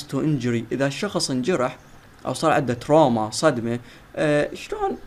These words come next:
شنو راح يصير بجسمه؟ راح يزداد كذا هرمون، راح يقل كذا هرمون. شوك، اللي هي حالة انخفاض ضغط الدم المفاجئ وبشكل شنو؟ بشكل قوي. هم راح تاخذون شيء يصير الشوك، شوك، الشوك موضوع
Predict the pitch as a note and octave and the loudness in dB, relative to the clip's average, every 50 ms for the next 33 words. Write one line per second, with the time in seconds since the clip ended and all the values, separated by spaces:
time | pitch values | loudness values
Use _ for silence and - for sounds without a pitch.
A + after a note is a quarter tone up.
0 | - - - - - G#4 G4+ D#4+ F#3 F3+ D#3+ - D#3+ C#3+ C3 A#2+ A#2+ D3+ D3+ - | -18 -16 -12 -10 -6 -2 0 0 0 0 0 0 0 0 0 -2 -2 -2 -2 -2
1 | - - - - - - - - - - - F3+ E3+ D#3+ F3 D#3+ D3 E3 E3+ D#3 | -4 -8 -10 -12 -16 -20 -20 -20 -16 0 4 4 6 6 6 4 4 6 4 4
2 | D#3 D#3+ - D#3+ D3 D3 C3+ C#3 C3+ C3+ D3+ E3 F3+ F3 C#3 B2+ C#3+ C3+ - C#3 | 4 2 0 2 2 2 2 2 2 2 2 2 2 2 2 2 0 -2 -2 -4
3 | C3 - - A#2 A2 A2+ A2 A2 C3 A2+ A#2 A#2+ - - - - - - - - | -4 -2 -4 -4 -4 -4 -6 -6 -8 -10 -10 -12 -12 -16 -20 -20 -20 -20 -20 -16
4 | - - - - - A3 F#3 C#3 - - - - - - - - - - - - | -12 -10 -4 2 6 6 6 6 4 0 -12 -18 -20 -20 -20 -20 -20 -20 -20 -12
5 | - - D3 C3+ D3 D3 C#3+ - - G3+ A3 A#3 A#3 A3+ A3 A3 - - - - | -6 -4 0 2 2 2 2 0 0 2 4 4 4 4 0 -2 -6 -14 -16 -18
6 | - - - - E3 D#3+ D#3 - D3+ D3 C#3+ - E3+ E3+ F3 F3 F3 F3 F3 F3 | -18 -12 -4 -2 -2 -2 -2 -2 -4 -6 -4 -2 -2 0 2 4 4 2 2 0
7 | - - - - - - - - - D3+ D#3 D3+ D3+ D#3 D3 B2 A#2 - D3+ D3+ | -2 -8 -18 -20 -20 -20 -20 -6 -2 0 0 2 0 -2 -4 -6 -4 -2 0 0
8 | D3+ D3+ C#3+ - - - C#3 B2 A#2+ A#2 A#2+ A#2+ A2+ - D3+ D#3+ E3 D#3+ E3 - | 0 0 -2 -4 -6 -6 -4 -4 -2 -2 -2 -4 -2 2 2 2 2 2 0 -2
9 | - C#3 C3 - - - - - - - - - F3+ E3+ C#3+ C3 - - F3+ - | -2 -2 -4 -4 -8 -10 -10 -10 -10 -8 -4 -4 -2 -2 -4 -6 -8 -8 -4 -2
10 | G#3 F3 - - - - - - - - - - - - - - - - - - | -2 -2 -2 -4 -8 -10 -8 -10 -12 -14 -18 -20 -20 -20 -20 -20 -20 -20 -12 -6
11 | - C4+ B3+ A3 F3 - E3 C#3 D#3 E3+ D#3+ D#3 D3+ - E3 D#3 D#3 - D#3 C3+ | -2 0 0 2 2 2 0 0 2 0 0 0 0 0 0 0 0 -2 -2 -4
12 | C3 - - - D3+ D3+ - - - - - C#3 C3+ C#3 - - C#3+ - - F#3 | -4 -4 -4 -4 -4 -4 -6 -12 -18 -10 -6 -6 -6 -6 -6 -10 -10 -4 -2 -2
13 | F#3 F#3 - C#3+ C3+ C3 B2+ D#3+ F3 F#3+ D#3+ | -2 -2 -2 -2 -2 0 2 2 4 4 2